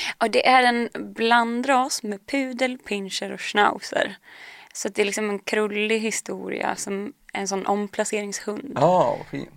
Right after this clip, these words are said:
Speaker 1: Ja.
Speaker 2: De är ju nästan alltid bäst, tycker jag.
Speaker 1: Ja, jag håller med.
Speaker 2: För att de som är så här, de här liksom blandras, de, de är inte lika fyrkantiga i sitt sätt att vara heller.
Speaker 1: Nej, men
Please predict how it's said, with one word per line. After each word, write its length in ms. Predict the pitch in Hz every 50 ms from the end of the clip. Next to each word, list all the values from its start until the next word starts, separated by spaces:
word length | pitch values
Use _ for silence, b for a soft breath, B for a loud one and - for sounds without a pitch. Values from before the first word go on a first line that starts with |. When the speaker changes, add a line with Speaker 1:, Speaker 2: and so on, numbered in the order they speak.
| - -
Speaker 1:
Ja. 460 | - 202 208 202 208 220 226 226 233 - - _ _ _ _
Speaker 2:
De 160 | - 139 143 160
är 40 | 175
ju 60 | 202
nästan 260 | 208 175 - 143 135
alltid 340 | 131 120 107 - - - 113
bäst, 260 | 110 135 143 - -
tycker 200 | - - - -
jag. 80 | 120 - - - - _ _
Speaker 1:
Ja, 240 | - 226 262 359 403 -
jag 140 | - 202 196
håller 200 | 233 320 403 285
med. 260 | 262 311 - - - - - _ _ _ _ _ _ _ _
Speaker 2:
För 120 | - 156
att 460 | 156 156 - - - - - - 151 139
de 220 | 165 170 165 160
som 140 | 151 156 156
är 100 | 151 147
så 120 | 135 - 139
här, 120 | 135 131 123
de 120 | 135 139 139
här 180 | 135 135 127 123 - - - 117 127
liksom 280 | 131 - - 127 123
blandras, 580 | 120 131 139 135 131 120 117 123 135 147 156 151
de, 360 | - 135 139 139 143 143 127
de 280 | 131 147 147 147 147 147
är 120 | 147 147
inte 260 | 143 131 120 - 139
lika 240 | 131 131 123 - 117
fyrkantiga 840 | - - 139 135 117 101 - - 127 135 156 151 151 - 107 85 95
i 60 | -
sitt 300 | - - 98 95 - -
sätt 480 | - - - - - - - - - -
att 60 | 110
vara 220 | 117 135 135 104 139
heller. 340 | 110 120 120 - - - -
Speaker 1:
Nej, 200 | 247 247 269 285
men 240 | 294 302 311 302